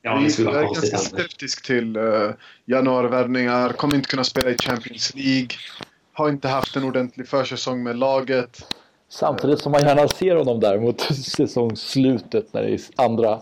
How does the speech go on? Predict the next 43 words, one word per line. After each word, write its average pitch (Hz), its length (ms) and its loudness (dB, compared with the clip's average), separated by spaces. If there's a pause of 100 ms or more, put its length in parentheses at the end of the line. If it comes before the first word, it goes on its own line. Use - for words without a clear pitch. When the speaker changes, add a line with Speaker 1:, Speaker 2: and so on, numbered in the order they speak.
(180)
Speaker 3:
El 117 120 0
Clasico. - 420 -4 (720)
Speaker 2:
Ja, 139 280 0
eller 135 160 0 (140)
hur? 147 120 2
Ja, 151 180 2
alltså, - 240 -6
det 156 80 0
är 151 80 2
ju 156 80 2
en 156 80 -2
fantastisk 160 600 -4
spelare, 131 220 -4
så 127 100 -8
här. 117 80 -6
Jag, 127 420 -2 (160)
man 139 160 -2
hade 143 240 -4
inte 123 200 -6
tackat 117 340 -10
nej 117 200 -4
till 113 100 -12
Coutinho. 120 420 -4 (120)
Men, 120 320 -2
eh, 107 680 -2 (540)
men 143 260 0
hämta 180 360 0
han 147 180 -2
till 135 100 -10
sommaren 135 440 -6
så 113 140 -12 (1120)
Speaker 1:
Ja, 110 140 0
men 110 160 4
lyckas 117 420 2
de 131 140 2
lösa 110 280 0
honom 107 160 2
i 107 60 0
januari 98 380 -6
så 98 320 -10 (100)
<laughs> - 100 -2
är 113 220 0
ju... 98 280 0